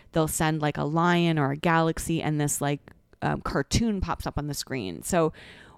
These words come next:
what I learned very quickly about TikTok Live is that people who are in the live, who are commenting and sending gifts,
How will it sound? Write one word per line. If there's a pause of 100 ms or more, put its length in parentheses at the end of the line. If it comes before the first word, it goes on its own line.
(120)
what
I
learned
very
quickly
about
TikTok
Live
is
that
people (120)
who
are
in
the
live,
who
are
commenting
and
sending
gifts,